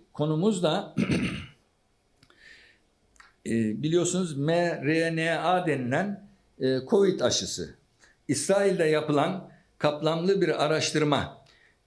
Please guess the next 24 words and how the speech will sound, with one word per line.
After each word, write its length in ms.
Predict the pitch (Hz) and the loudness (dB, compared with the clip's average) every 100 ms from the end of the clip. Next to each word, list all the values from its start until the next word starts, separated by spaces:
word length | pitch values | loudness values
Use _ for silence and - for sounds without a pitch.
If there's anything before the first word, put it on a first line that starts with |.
| - | -12
Pfizer-BioNTech'in 1900 | - 196 190 170 165 151 131 139 - 131 135 180 214 185 - - 196 214 170 | -4 -2 0 0 0 -4 -10 -14 -8 -6 0 0 0 0 -2 0 0 0 0
geliştirip 720 | 147 156 147 - 165 208 - | 0 0 -2 -2 -2 -2 -2
ürettiği 580 | 156 156 156 - 208 196 | 0 0 0 -4 -4 -2
covid 360 | - 196 170 - | 0 2 0 -2
on 220 | 185 202 | -2 0
dokuz 280 | 160 147 135 | 0 -2 -2
aşısının 720 | 156 151 - 147 175 226 220 - _ _ - | -2 -2 -4 -2 -2 -2 -4 -14 _ _ -6
kalp 420 | 185 226 - - | -2 -2 -2 -4
iltiha-, 840 | 160 - 123 147 - 143 135 135 | -4 -4 -6 -6 -2 -2 0 -2
e, 40 | 135 | -2
iltihaplanması, 1040 | 156 151 156 151 151 143 135 - 202 208 - - _ - | -2 0 -2 0 -2 -2 -2 0 0 0 -8 -18 _ -2
lenf 360 | 143 214 196 - | 0 0 -2 -2
bezinde 680 | 156 147 151 147 196 220 220 - - | -2 -2 -4 0 0 0 -4 -18 -12
şişlik 640 | - 165 - 208 220 220 | -4 -2 -2 -2 -4 0
ve 120 | 147 143 | 0 2
zona 340 | 139 196 180 | 2 2 2
gibi 460 | 151 143 127 92 - - _ | -2 -2 -2 -2 -8 -20 _
yan 320 | - 139 196 185 | -2 0 0 0
etkilerin 580 | 151 151 156 151 151 139 | -2 -2 0 0 0 0
görülme 460 | 147 151 160 190 | 0 0 0 0
riskini 400 | 160 135 - 139 | 0 -2 -2 -2
arttırdığını 840 | 131 156 147 - 156 147 160 196 208 | 0 0 -2 0 -2 2 2 2 0
tespit 420 | 160 139 151 131 | 0 0 -2 0
etti. 380 | 113 - 95 | -2 -2 -8